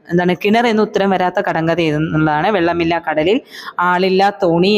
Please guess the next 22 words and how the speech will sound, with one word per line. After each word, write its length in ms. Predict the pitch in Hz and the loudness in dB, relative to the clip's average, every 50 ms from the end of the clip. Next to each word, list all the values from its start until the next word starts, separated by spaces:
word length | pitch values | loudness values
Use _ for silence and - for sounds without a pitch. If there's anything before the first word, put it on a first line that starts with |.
| 185 | 2
എന്നുള്ളതാണ് 560 | 160 160 165 165 165 165 156 160 156 170 214 220 - - - | 2 0 0 2 2 0 0 0 0 0 -2 -4 -4 -6 -4
കിണർ 280 | 202 196 202 226 233 226 208 | 0 2 2 2 2 0 -2
എന്ന് 200 | 175 175 185 208 202 190 | -2 -2 0 0 -2 -2
ഉത്തരം 300 | - - 180 170 180 196 180 | -2 -2 -2 0 0 0 0
വരാത്ത 380 | 160 156 156 151 156 - 247 254 - | 0 0 -2 -2 -2 -4 -4 -2 -2
കടങ്കഥയായിട്ട് 680 | 196 170 160 147 151 147 156 151 147 147 151 - 262 247 277 | -2 -2 -2 -2 -2 -2 0 0 0 -2 -2 -2 -2 -2 0
പറയുന്നത്. 440 | 240 208 175 160 151 147 143 151 - - _ _ _ _ _ _ _ _ _ _ _ _ _ _ _ _ _ - - - - - - - - - 226 | 0 0 0 0 0 0 -2 -2 -4 -6 _ _ _ _ _ _ _ _ _ _ _ _ _ _ _ _ _ -20 -20 -20 -20 -20 -20 -20 -6 -4 -2
നെക്സ്റ്റ് 300 | 175 214 220 - - 269 240 | -2 -2 -4 -4 -2 0 0
ആക്-, 200 | 220 190 - - - - 185 | -2 -2 -4 -10 -8 -6 -6
ആക്ടിവിറ്റി 420 | 175 - - 196 190 190 - 220 226 247 | -6 -2 0 0 0 0 0 0 0 2
ഒരു 80 | 208 190 190 180 | 2 0 0 0
അനുഭവക്കുറിപ്പ് 640 | 175 165 175 180 180 180 180 - 196 190 180 - 202 185 | 0 0 0 0 0 -2 -2 -2 -2 -2 0 0 0 0
എഴുതാനാണ്. 500 | 165 156 165 165 160 160 160 156 170 226 294 - - - - - - - - _ - 180 | 2 0 0 -2 -2 -2 -2 0 0 0 -2 -2 -6 -14 -16 -16 -16 -18 -14 _ -4 -2
ആഹ്, 760 | 175 175 170 165 165 165 165 165 165 - - - - 180 185 170 160 - - - - | 0 2 2 2 2 2 0 0 0 -2 -4 -4 -2 0 0 -2 -2 -4 -6 -6 -4
ക്വസ്റ്റ്യന് 420 | - 180 - - - 180 170 185 233 254 240 | -2 -2 0 0 0 0 2 2 0 0 0
പൂക്കൾ 280 | - 190 180 - 220 202 190 | -2 -2 -2 0 0 0 0
എത്രയോ 340 | 190 - 202 190 185 185 185 190 - - - - - - 196 | 0 0 -2 0 2 0 0 -2 -4 -10 -20 -8 -4 -2 0
എത്രയോ 200 | 190 185 190 196 190 - | 2 2 2 2 2 0
പൂക്കളി 340 | 185 170 175 - 190 185 185 170 | -2 -2 0 0 0 0 2 2
ഭൂമിതൻ 400 | 175 175 175 175 175 165 180 175 180 180 | 2 2 2 2 0 0 0 0 0 0
മക്കൾ, 300 | 170 165 170 165 185 175 180 180 - - - _ - | 0 -2 -2 -2 -2 -2 -2 -4 -8 -14 -8 _ -2
മക്കളായിരിക്കുന്നു 960 | 180 175 - - 214 202 196 190 180 175 170 170 170 170 175 180 165 170 170 | -2 -2 -2 -2 0 2 2 2 2 2 0 0 -2 -2 0 0 2 4 4